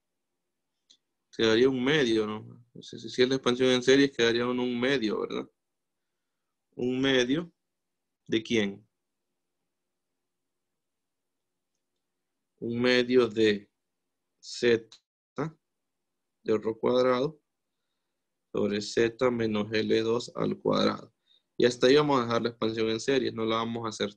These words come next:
toda. No la vamos a hacer toda. Ok. Ahora lo que yo quiero ver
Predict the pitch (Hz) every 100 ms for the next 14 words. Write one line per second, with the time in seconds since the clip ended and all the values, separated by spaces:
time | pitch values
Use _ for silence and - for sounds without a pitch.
0 | - 123 117 107 _ _ _ _ _ _
1 | _ _ _ _ _ _ _ _ _ 110
2 | 107 107 107 110 110 104 104 101 - 101
3 | 98 - - _ _ _ _ _ _ _
4 | _ _ _ _ _ _ _ _ _ _
5 | _ _ _ _ _ _ _ _ _ _
6 | _ _ _ _ _ _ _ _ _ _
7 | _ _ _ _ - 113 - 101 101 -
8 | _ _ _ _ _ _ _ _ _ _
9 | _ _ _ - _ _ _ _ _ -
10 | 117 123 131 123 117 117 - 131 127 131
11 | 151 _ _ _ 113 117 117 117 -